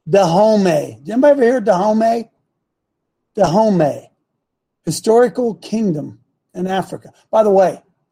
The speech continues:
the Encyclopedia Britannica, not Wikipedia, not Wikipedia. Dahomey was a kingdom in Western Africa that flourished in the eighteenth and nineteenth centuries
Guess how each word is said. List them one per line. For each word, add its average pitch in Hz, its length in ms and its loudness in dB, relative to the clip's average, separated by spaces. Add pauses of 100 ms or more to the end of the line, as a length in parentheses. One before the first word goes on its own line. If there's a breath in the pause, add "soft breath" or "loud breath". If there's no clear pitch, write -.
(260)
the - 580 -10
Encyclopedia 185 960 -2
Britannica, 156 920 -8 (240)
not 226 200 -6
Wikipedia, 180 800 -10 (720)
not 277 180 -8
Wikipedia. 143 600 -12 (1500)
Dahomey 196 520 2
was 185 140 0
a 180 60 -2
kingdom 214 480 0
in 190 240 -2
Western 196 320 0
Africa 185 400 -6
that 175 200 -12
flourished 208 380 -4
in 185 80 -10
the 175 100 -8
eighteenth 196 520 -6
and 175 100 -8
nineteenth 180 400 -6
centuries 170 640 -14